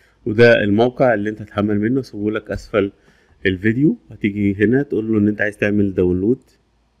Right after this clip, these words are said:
فهو بينفع تسطبه على الويندوز، وينفع تسطبه على الماكنتوش، وينفع تسطبه على حاجات كتير جدًا.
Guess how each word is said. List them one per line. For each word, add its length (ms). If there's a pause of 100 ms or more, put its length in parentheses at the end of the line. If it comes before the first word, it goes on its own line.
(760)
فهو 320
بينفع 460
تسطبه 380
على 80
الويندوز، 400
وينفع 320
تسطبه 480
على 340 (380)
الماكنتوش، 880
وينفع 200
تسطبه 300
على 100
حاجات 160
كتير 160
جدًا. 340